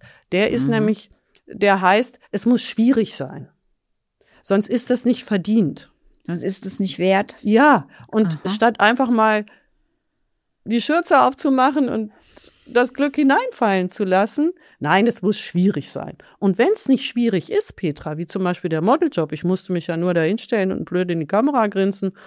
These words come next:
Speaker 1: und ein paar Badeanzüge, das war ja nicht so kompliziert wie heutzutage. Wir bei den Sportstudentinnen
Speaker 2: Mhm.
Speaker 1: haben viele gemodelt und wir haben uns damit eben das,
Speaker 2: Mhm.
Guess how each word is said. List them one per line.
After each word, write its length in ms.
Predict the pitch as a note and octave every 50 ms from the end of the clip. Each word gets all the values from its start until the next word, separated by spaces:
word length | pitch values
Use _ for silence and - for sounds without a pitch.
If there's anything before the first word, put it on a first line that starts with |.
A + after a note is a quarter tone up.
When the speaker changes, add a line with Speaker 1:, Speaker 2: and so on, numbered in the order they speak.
| - - -
Speaker 1:
und 300 | - - G3+ G3 F3 E3
ein 180 | - F#3+ F3+ E3+
paar 160 | F3+ F#3 D#3+
Badeanzüge, 920 | D#3+ F3+ - E4 F4 D#4+ C#4+ C4 A#3+ G3 G3 G#3 F#3+ F#3+ - - F3+ D#3+ - - -
das 200 | - E3 D#3+ -
war 120 | - C#3+ E3
ja 120 | F3 F#3
nicht 140 | F3+ E3+ -
so 100 | - D3+
kompliziert 600 | - - E3 E3 - D3+ - - E3+ E3+ F3 -
wie 80 | D3+ C#3
heutzutage. 720 | C#3 D3+ E3 - - D3+ D3+ - C#3+ C#3 C#3 C#3 C#3+ D3
Wir 200 | D#3 D#3+ D#3 D3 D#3 - - - _
bei 140 | - D#3+ D#3+
den 140 | E3+ E3 F3
Sportstudentinnen 800 | - - E3 F3 F3 - - D#3+ - E3+ E3+ E3 - D3 C#3 C3+
Speaker 2:
Mhm. 20 |
Speaker 1:
haben 100 | - C3+
viele 260 | C#3 E3 F#3 F#3 F3
gemodelt 500 | D#3 E3+ D#3 D#3 D3+ D3+ D3 D3 C#3+ -
und 180 | - D3+ C#3+ -
wir 80 | D#3 C#3+
haben 100 | C#3+ D3
uns 160 | C#3+ - -
damit 320 | D#3+ D#3 D#3 D#3 D3+ -
eben 200 | D#3 D#3 D3 D3
das, 240 | D3 D#3 D3 D3 C#3
Speaker 2:
Mhm. 220 | C#3 C#3 D3 -